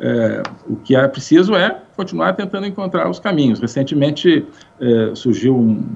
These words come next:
um plano, uma ideia, eh, oriunda, sobretudo, eh, dos Estados Unidos, que nós achamos interessante,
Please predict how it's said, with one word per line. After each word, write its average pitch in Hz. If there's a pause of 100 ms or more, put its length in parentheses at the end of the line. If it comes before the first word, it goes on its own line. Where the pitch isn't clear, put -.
(280)
um -
plano, 131
uma 110
ideia, 120 (840)
eh, 110
oriunda, 113
sobretudo, 113 (300)
eh, 117
dos 113
Estados 123
Unidos, 147
que -
nós 127
achamos 123
interessante, 131